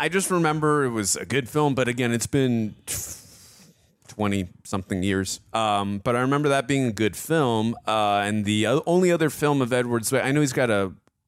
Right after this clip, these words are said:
longevity of a career, uh, and he's a very good director from the films I've looked at that he's done. And I know he did, uh, w-, uh, uh, well, not know. Um, then the only other film, rather, that I've seen of his was, <laughs> as mentioned,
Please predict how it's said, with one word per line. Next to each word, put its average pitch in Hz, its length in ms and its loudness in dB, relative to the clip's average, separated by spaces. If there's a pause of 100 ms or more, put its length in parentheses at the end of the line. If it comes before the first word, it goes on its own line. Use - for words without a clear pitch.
(360)
longevity 127 840 2
of 107 200 2
a 98 140 2
career, 98 600 0
uh, 92 260 0
and 98 120 -2
he's 101 140 -4
a 98 40 -8
very 113 240 0
good 95 140 -4
director 90 480 -4
from 85 480 -6 (260)
the 87 60 -8
films 104 320 -4
I've 85 200 -4
looked 87 440 -6
at 82 160 -6
that 85 120 -6
he's 85 200 -8
done. 82 340 -4 (480)
And 98 140 -2
I 95 60 -2
know 117 220 0
he 107 180 -4
did, 98 400 2
uh, 87 400 0
w-, 80 240 -10
uh, 87 320 -2
uh, 101 80 -2
well, 92 180 -6
not 78 220 -6
know. 80 320 -4
Um, 90 220 -6 (100)
then 107 240 -2
the 104 100 0
only 110 180 0
other 90 120 -4
film, 117 360 -2
rather, 92 280 -2
that 90 180 -4
I've 82 140 -8
seen 107 360 -2
of 87 120 -6
his 80 260 -4
was, 80 180 -6 (320)
<laughs> - 280 -20
as 87 120 -6
mentioned, 82 540 -6